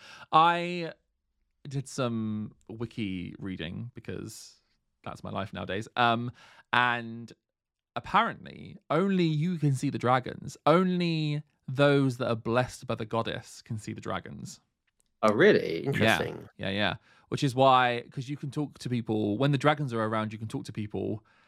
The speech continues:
Speaker 1: and some of them make comments 'cause they say, like, "What do you mean, the big dragon?" kind of thing. Um, like, no one else can see them, only you can see them.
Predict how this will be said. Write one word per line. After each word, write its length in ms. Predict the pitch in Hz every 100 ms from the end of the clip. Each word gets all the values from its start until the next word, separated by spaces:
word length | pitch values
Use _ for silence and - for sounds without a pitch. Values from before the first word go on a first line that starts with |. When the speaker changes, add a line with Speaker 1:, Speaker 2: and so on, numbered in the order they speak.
| _ _ -
Speaker 1:
and 520 | 113 104 104 104 104 - _ -
some 240 | - 131
of 80 | 123
them 120 | 117
make 160 | 113 147
comments 460 | 131 113 98 - -
'cause 320 | 117 104 - -
they 200 | 113 110
say, 180 | 123 110
like, 240 | 104 -
"What 140 | 110
do 60 | 110
you 40 |
mean, 420 | 110 104 98 101 107 _ _ _ _ -
the 220 | - -
big 240 | - - 107
dragon?" 420 | 82 104 - -
kind 160 | 92
of 60 | -
thing. 320 | 90 95 113 - _ -
Um, 420 | 80 76 98 123 _ _
like, 140 | 107 117
no 120 | 117
one 120 | 117
else 120 | 104
can 120 | 113
see 120 | 104 107
them, 180 | 80 98
only 160 | 101
you 100 | 104
can 120 | 107 -
see 100 | -
them. 240 | -